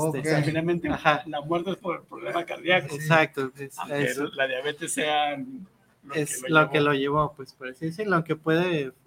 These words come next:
Speaker 1: haber otras complicaciones.
Speaker 2: Pues,
Speaker 1: Ajá.
Speaker 2: amigos, amigos, acérquense a estas campañas que el doctor está comentando que hay ahorita por el mes del corazón. Acérquense, busquen atenderse y no dejen de lado, ¿no? La salud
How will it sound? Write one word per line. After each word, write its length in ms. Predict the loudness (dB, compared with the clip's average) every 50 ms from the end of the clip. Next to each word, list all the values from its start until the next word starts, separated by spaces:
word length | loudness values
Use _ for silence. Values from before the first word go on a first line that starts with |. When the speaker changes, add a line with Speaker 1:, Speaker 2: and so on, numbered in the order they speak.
| _ -20 -20 -14 -8
Speaker 1:
haber 280 | -8 -6 -4 -4 -4 -4
otras 300 | -4 -6 -6 -10 -12 -12
complicaciones. 680 | -12 -18 -18 -18 _ _ _ -20 -18 -16 -16 -14 -8 -2
Speaker 2:
Pues, 180 | 0 2 6 6
Speaker 1:
Ajá. 100 | 6 8
Speaker 2:
amigos, 340 | 8 6 8 8 6 4
amigos, 360 | 4 4 4 4 4 4 4 4
acérquense 600 | 4 2 4 4 2 2 2 0 -2 0 0 0
a 40 | 0
estas 200 | 0 0 -2 0
campañas 600 | 0 0 0 2 2 2 2 2 0 -4 -6 -6
que 120 | -8 -10
el 80 | -8 -8
doctor 280 | -8 -10 -8 -4 -4
está 180 | -4 -2 -2 -4
comentando 600 | -4 -2 -4 -2 -2 -2 -2 -2 -2 -2 -4 -6 -4
que 100 | -2 -2
hay 140 | 0 0 0
ahorita 340 | 0 -2 -2 -2 -2 -4
por 160 | -2 0 0 0
el 80 | 0 -2
mes 160 | -2 -6 -4 -6
del 140 | -6 -6
corazón. 680 | -2 -2 0 0 -2 -4 -6 -8 -6 -6 -6 -8 -10 _ _ _ -16
Acérquense, 640 | -12 -8 -2 -2 -2 -2 0 0 0 0 0 -2 -2
busquen 480 | -4 -4 -6 -6 -6 -4 -4 -2 -2
atenderse 640 | -2 -2 -4 -10 -10 -8 -6 -6 -6 -4 0 2 2
y 80 | 4
no 120 | 4 2 2
dejen 260 | 0 -2 -4 -6 -10
de 100 | -12 -12
lado, 320 | -10 -12 -12 -12 -12 -16 -18
¿no? 160 | -16 -16 -12
La 160 | -10 -10 -10
salud 240 | -10 -12 -16 -18